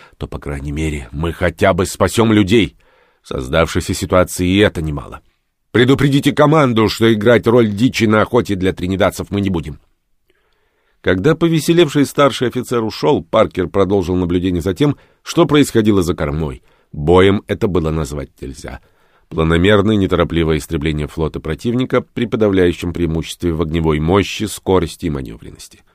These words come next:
Фрегат тринидадцев шел по пятам, выдерживая дистанцию, и громил ближайшие к нему английские корабли. Причем, что очень удивило Паркера, вел стрельбу не залпами, а из одной пушки, попеременно то с правого, то с левого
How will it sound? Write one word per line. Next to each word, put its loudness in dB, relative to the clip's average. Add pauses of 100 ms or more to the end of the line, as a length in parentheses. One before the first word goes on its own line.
(320)
Фрегат 0
тринидадцев 2
шел 2
по -4
пятам, 0
выдерживая -2
дистанцию, 0
и -4
громил 2
ближайшие -2
к -12
нему -2
английские -6
корабли. -12 (300)
Причем, 2
что 6
очень 2
удивило 4
Паркера, -2 (140)
вел 0
стрельбу -2
не 2
залпами, -2 (100)
а 2 (640)
из -4
одной 2
пушки, -12 (220)
попеременно -4
то -6
с -12
правого, 0
то -2
с -8
левого 2